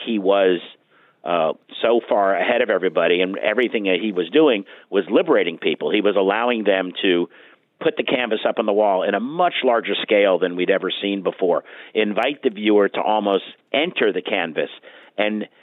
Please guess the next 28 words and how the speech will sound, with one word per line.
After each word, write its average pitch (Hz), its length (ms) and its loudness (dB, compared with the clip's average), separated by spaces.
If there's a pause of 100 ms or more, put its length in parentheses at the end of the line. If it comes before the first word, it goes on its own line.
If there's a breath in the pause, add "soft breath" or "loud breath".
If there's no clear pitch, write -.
(120 soft breath)
to 123 80 0
create 131 400 2
a 131 40 2
painting 110 340 -2
in 101 80 0
which 98 200 0
there 107 100 4
were 101 160 2 (100)
almost 98 520 0
no 87 160 0
borders. 76 480 -4 (420 loud breath)
And 98 260 -2
that 120 340 -2
liberated 101 640 2 (180)
Pollock, 92 420 0 (220)
that 90 320 -2
liberated, 82 760 0 (300 soft breath)
uh, 76 160 -2
Barnett 87 400 0
Newman, 95 380 2
who 87 240 0
he 82 220 -6 (140)
didn't 80 240 -2
like 87 240 -4
very 87 180 0
much 87 260 -2
either, 92 320 0 (380 loud breath)
uh, 87 320 0